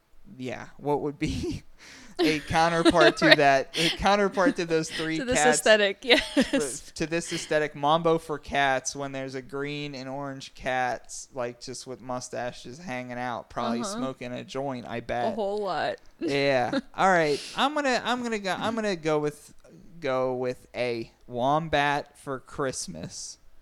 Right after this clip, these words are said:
Speaker 1: Wombat
Speaker 2: Wombat for Christmas.
Speaker 1: for Christmas.
Speaker 2: Now, what's interesting,
Speaker 1: Mm-hmm.
Speaker 2: Jim Flora had a book called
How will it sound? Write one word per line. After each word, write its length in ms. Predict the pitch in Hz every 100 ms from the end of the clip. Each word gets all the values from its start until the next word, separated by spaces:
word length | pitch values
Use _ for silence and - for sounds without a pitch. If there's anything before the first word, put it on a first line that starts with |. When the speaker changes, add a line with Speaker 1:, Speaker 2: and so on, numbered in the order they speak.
| - _ - -
Speaker 1:
Wombat 1000 | 127 131 147 175 185 185 160 147 147 147
Speaker 2:
Wombat 200 | 339 311
for 120 | 302 294
Christmas. 360 | - 339 - -
Speaker 1:
for 580 | 156 160 170 175 175 165
Christmas. 1080 | - - 165 160 - - - - - - - _ - -
Speaker 2:
Now, 120 | 269
what's 180 | 262 269 -
interesting, 840 | 392 277 196 - 208 190 196 214 -
Speaker 1:
Mm-hmm. 260 | 143 127 135 139 _ _ _ -
Speaker 2:
Jim 220 | 254 277
Flora 380 | - 277 311 240
had 220 | 220 196
a 60 | 180
book 260 | 202 -
called 520 | - 214 190 185 196